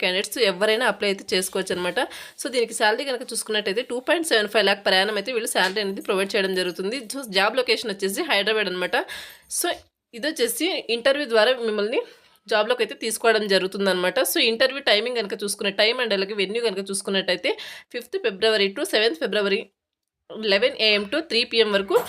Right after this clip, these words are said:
వీళ్ళు ఇంటర్వ్యూ అయితే కండక్ట్ చేయడం జరిగింది. Already ఇంటర్వ్యూ స్టార్ట్ అయిందనమాట. ఫిఫ్త్ నుండి ఈరోజు రేపైతే మీకు టైమ్ అయితే ఉందన్నమాట. So in-, so interested and eligible candidates ఇంటర్వ్యూకి అయితే వెళ్ళి జాబ్లోకి అయితే జాయిన్ అవ్వచ్చు అనమాట. మీరు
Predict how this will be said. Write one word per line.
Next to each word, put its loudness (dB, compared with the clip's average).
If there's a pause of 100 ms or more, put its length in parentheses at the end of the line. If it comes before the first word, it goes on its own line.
(260)
వీళ్ళు 6
ఇంటర్వ్యూ 6
అయితే 0
కండక్ట్ 0
చేయడం 2
జరిగింది. 0
Already 2
ఇంటర్వ్యూ 0
స్టార్ట్ 2
అయిందనమాట. 0 (140)
ఫిఫ్త్ -4
నుండి 2 (380)
ఈరోజు 4 (120)
రేపైతే 2
మీకు 0 (420)
టైమ్ -6
అయితే 0
ఉందన్నమాట. 0 (140)
So 2
in-, -4 (260)
so -6 (140)
interested -4
and 0
eligible 0
candidates 2 (320)
ఇంటర్వ్యూకి 0
అయితే 2
వెళ్ళి 2 (920)
జాబ్లోకి 4
అయితే -6
జాయిన్ 4
అవ్వచ్చు 0
అనమాట. -2 (180)
మీరు 0